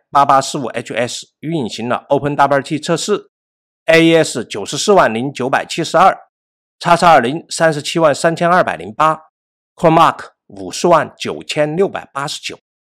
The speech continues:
在 Core Mark 成绩上，它排在所有迷你电脑的第四名。我们也让八八四五H S跑 Llama三大语言模型测试，还是探测式编程，结果是七点六七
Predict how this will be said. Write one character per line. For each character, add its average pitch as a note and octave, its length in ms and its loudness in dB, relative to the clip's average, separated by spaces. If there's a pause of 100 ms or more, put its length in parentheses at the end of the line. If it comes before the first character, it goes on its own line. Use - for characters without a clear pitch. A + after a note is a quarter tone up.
(720)
在 C#3 80 -6
Core - 240 0
Mark G#3 240 2
成 - 180 -8
绩 A#2 80 -8
上， A#2 240 -4 (280)
它 - 100 -8
排 C3 220 -6
在 C3+ 200 2
所 A2 400 -2
有 D#3+ 160 4
迷 G#2 220 -6
你 B2+ 140 -4
电 C3+ 160 -4
脑 F#2 100 -6
的 F2+ 220 -10 (240)
第 C#3 100 -8
四 - 260 -4
名。 E2 200 -10 (1000)
我 A2 140 -4
们 D3 160 0
也 B2 160 2
让 C3 300 4
八 D3 140 4
八 C#3 120 4
四 E3+ 200 -2
五 B2 80 -2
H - 280 -6
S - 380 -8 (140)
跑 - 320 -4
Llama C3+ 260 0
三 C#3+ 240 -2
大 D3 260 0
语 F2+ 140 -6
言 A2 180 -2
模 A#2 220 0
型 D3 180 -6
测 E3 200 -4
试， G3 200 -6 (540)
还 A#2+ 240 0
是 E3+ 240 -4
探 - 260 -4
测 - 80 -10
式 B2+ 200 -6
编 D3 200 -4
程， C3+ 380 -4 (420)
结 C#3 160 -2
果 D#3 160 2
是 - 380 -4
七 G3+ 240 -4
点 C3+ 180 6
六 F3 160 4
七 - 360 -6